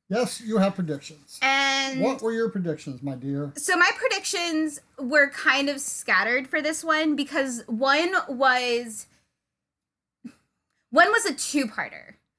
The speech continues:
Speaker 2: So the first prediction was that the whole, like, potato thing that's in the movie, <clears throat> that's the meme, was not gonna be in the book. Um, but I said, but if it was in the book, it would be this chapter.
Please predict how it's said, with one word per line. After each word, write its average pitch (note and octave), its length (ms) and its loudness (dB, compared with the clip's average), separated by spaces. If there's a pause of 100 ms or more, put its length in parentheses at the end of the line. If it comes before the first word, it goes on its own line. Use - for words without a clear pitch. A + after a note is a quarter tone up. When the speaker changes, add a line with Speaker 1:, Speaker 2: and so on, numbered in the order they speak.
(200)
Speaker 2:
So D4+ 160 -4
the D4+ 80 4
first F4 280 -2
prediction C#4+ 460 0
was G#3 560 -2
that G3+ 600 2 (480)
the C4+ 100 4
whole, D4+ 460 6
like, B3 440 2 (140)
potato C4 1120 -2
thing D4+ 240 -6
that's B3+ 180 -8
in C4+ 80 -6
the C4 80 -6
movie, B3+ 480 -6 (320)
<clears throat> - 220 -20
that's B3 480 2
the B3 120 -2
meme, A3+ 640 -4
was A#3 320 0
not A#3+ 520 4
gonna B3 180 -2
be A3 120 -4
in G#3+ 100 0
the G#3 60 -2
book. G3+ 380 -4 (440)
Um, B3 220 6
but B3 120 4
I A#3+ 80 4
said, A#3 280 0
but A#3+ 160 -2
if A#3+ 120 -2
it A3+ 200 -4
was E4+ 440 4
in C#4+ 100 0
the C#4 60 4
book, A3+ 260 0
it A#3 60 0
would A3 160 0
be G#3+ 100 -6
this G3 240 -8
chapter. - 540 -8